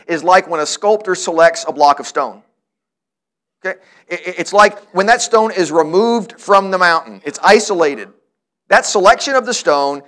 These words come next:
is only the beginning of the process. The statue is certainly not complete. Now understand, salvation is the beginning of the process. It's not the end. H L talked about this last week with the whole idea of transformation. Surrendering to Christ,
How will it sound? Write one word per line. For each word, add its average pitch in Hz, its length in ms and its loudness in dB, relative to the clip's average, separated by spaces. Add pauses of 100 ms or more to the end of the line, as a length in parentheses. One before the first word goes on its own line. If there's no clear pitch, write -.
(280)
is 151 140 -6
only 202 280 0
the 185 80 -4
beginning 196 300 -6
of 170 60 -8
the 139 60 -8
process. 170 460 -4
The 123 80 -12
statue 196 340 0
is 131 80 -10
certainly 208 240 -6
not 143 180 -4
complete. 151 420 -16 (1080)
Now 175 80 -6
understand, 277 520 -4 (180)
salvation 196 720 0 (800)
is 175 180 -8
the 165 140 -6
beginning 247 800 -6
of 196 280 -4
the 214 80 -2
process. 196 800 -6 (460)
It's 156 120 -16
not 185 220 2
the 190 180 -8
end. 165 180 -4
H 220 220 -4
L 240 120 0
talked 220 240 -4
about 202 180 -6
this 196 140 -18
last 185 260 -8
week 202 320 -20 (260)
with 160 100 -18
the 170 60 -8
whole 185 140 2
idea 175 160 0
of 165 60 -6
transformation. 170 720 -10 (600)
Surrendering 269 580 2
to 202 80 -6
Christ, 220 480 -2